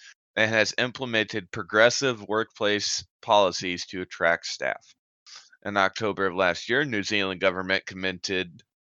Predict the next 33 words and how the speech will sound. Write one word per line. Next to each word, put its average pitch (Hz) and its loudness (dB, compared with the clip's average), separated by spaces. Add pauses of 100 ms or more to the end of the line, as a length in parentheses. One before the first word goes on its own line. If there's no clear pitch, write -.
(440)
committed 120 4
N 127 4
Z 131 -2
D 104 -2
ten 120 -2
million 110 -4
dollars 92 4
to 92 -8
investing 104 -2
in 98 -8
the 92 -6
national 101 -2
games 98 -2
industry, 90 -4 (440)
with 104 -2
the 98 0
stated 110 2
aim 104 2
of 98 -2
reaching 95 -4
one 104 -2
billion 113 0
dollars 95 2
in 90 -8
avenue, 90 -2 (220)
or 101 4
in 95 -2
annual 131 2
revenue. 104 0 (720)
Attracting 104 2
early 101 2
stage 95 0
investment 110 0